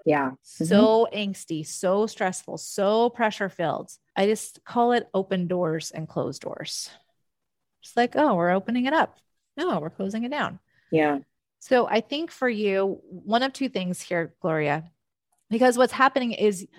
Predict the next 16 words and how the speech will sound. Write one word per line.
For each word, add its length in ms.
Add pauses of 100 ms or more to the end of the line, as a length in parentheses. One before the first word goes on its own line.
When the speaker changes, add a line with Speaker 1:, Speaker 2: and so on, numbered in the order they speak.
(200)
Speaker 2:
what 220
you're 160
doing 340
is 240
you're 120
constantly 760
creating 320
the 60
experience 460
inside 360
of 100
your 120
business 420
and 140
for 80
yourself 520